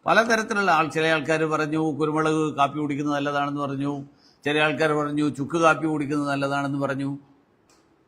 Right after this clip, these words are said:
ഇങ്ങനെ പലതരത്തിലുള്ള നാട്ടറിവുകൾ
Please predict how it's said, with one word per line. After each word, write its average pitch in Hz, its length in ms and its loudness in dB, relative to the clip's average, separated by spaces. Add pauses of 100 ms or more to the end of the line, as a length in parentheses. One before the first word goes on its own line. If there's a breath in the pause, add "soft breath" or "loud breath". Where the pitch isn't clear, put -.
(800)
ഇങ്ങനെ 240 280 4 (200)
പലതരത്തിലുള്ള 208 1000 4
നാട്ടറിവുകൾ 160 800 2